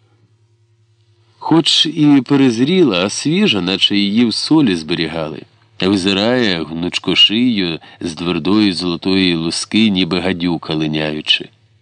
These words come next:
Боги, бережіть землю руську і всіх нас від цієї жони. Прислужників везла з собою хмари цілі, і все чоловіки, хоч з баб'ячими обличчями і тонкими баб'ячими голосами,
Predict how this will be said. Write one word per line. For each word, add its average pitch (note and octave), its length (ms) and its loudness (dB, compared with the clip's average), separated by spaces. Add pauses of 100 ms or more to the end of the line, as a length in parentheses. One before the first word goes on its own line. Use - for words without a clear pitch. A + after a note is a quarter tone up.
(360)
Боги, F2 480 0
бережіть E2+ 540 -2
землю A2 520 2
руську F#2+ 420 -2
і E2 80 -2
всіх - 380 -4
нас F2 380 -4 (260)
від F2 240 -2
цієї E2 440 -2
жони. D#2 420 -8 (1800)
Прислужників A#2 800 2
везла G2+ 420 0
з F2 100 -6
собою F#2 560 0
хмари F2+ 580 -2
цілі, D#2+ 680 -2
і D2+ 40 -6
все - 380 -2
чоловіки, E2 720 -2 (340)
хоч F#2 320 -2
з E2+ 100 -4
баб'ячими F2+ 640 -2
обличчями F2 680 -2
і E2+ 60 -2
тонкими F2+ 480 -4
баб'ячими E2 640 -4
голосами, E2 680 -6